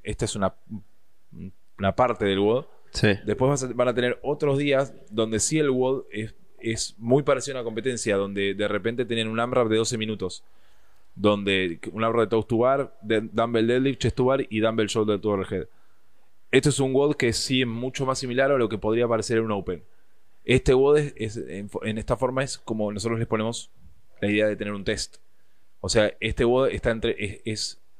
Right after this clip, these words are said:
Speaker 1: o sea, no, no, no es nosotros entrenándolos, eh, a, a ustedes y alguna, alguna de sus capacidades, sino que es ustedes aprendiendo de ustedes.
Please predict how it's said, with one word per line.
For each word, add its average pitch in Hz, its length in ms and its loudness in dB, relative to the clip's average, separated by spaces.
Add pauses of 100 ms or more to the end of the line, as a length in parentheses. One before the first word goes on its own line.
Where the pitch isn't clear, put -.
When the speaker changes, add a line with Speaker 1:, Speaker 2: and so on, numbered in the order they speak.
(240)
Speaker 1:
o 107 80 -4
sea, 110 160 2
no, 117 180 -2 (120)
no, 123 180 -2
no 123 220 -6
es 135 60 -6
nosotros 131 380 -2
entrenándolos, 120 880 0 (1200)
eh, 101 380 4
a, 98 120 4
a 101 200 -2
ustedes 117 360 2
y - 40 2
alguna, 113 420 -2
alguna 110 320 2
de 110 60 0
sus - 140 -4
capacidades, 131 520 0 (300)
sino 113 300 2
que 127 60 0
es 117 100 -2
ustedes 131 320 2
aprendiendo 110 440 2
de 110 80 4
ustedes. 101 600 0